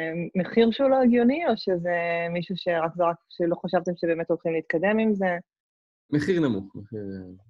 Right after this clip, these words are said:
Speaker 1: אוקיי. ולמה אז, נגיד, לא ניסיתם לעשות לזה leverage? זאת אומרת, אה,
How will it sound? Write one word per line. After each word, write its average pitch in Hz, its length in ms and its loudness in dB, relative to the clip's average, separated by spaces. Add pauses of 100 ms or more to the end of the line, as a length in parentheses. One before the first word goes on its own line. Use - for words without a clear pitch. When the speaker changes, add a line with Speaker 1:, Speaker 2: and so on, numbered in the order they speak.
(880)
Speaker 1:
אוקיי. 190 260 -4 (320)
ולמה 208 440 2
אז, 180 80 -2
נגיד, 180 240 -2
לא 175 60 0
ניסיתם 175 340 -4
לעשות 170 280 -6
לזה 170 160 -2
leverage? 170 600 -4
זאת - 160 -18
אומרת, 170 460 -6
אה, 165 720 -6